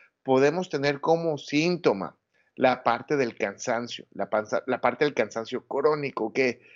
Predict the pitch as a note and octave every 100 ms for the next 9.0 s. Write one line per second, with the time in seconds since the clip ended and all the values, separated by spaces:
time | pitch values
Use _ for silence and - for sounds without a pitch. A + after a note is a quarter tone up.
0 | - _ - B2+ C3 C3 C3 C3 C3 -
1 | B2 B2 B2 - F#2+ A#2 C#3+ D3 B2+ _
2 | _ _ _ - C3 C3+ C3 - A#2+ A#2+
3 | B2 A2+ G#2 C3 D3+ - - D#3 C#3+ C#3
4 | D3 C#3 D#3+ D3 C#3 C3+ - A#2+ B2 D3+
5 | F3+ E3+ C#3+ C3+ D3 C3+ A2 G2+ F2 -
6 | G2 F#2 - - _ _ _ _ _ _
7 | _ B2 E3 F3 D3 C3+ C3 B2+ C#3+ C#3
8 | A#2+ A#2 A#2 A#2+ C3 B2 G#2+ A2 A#2+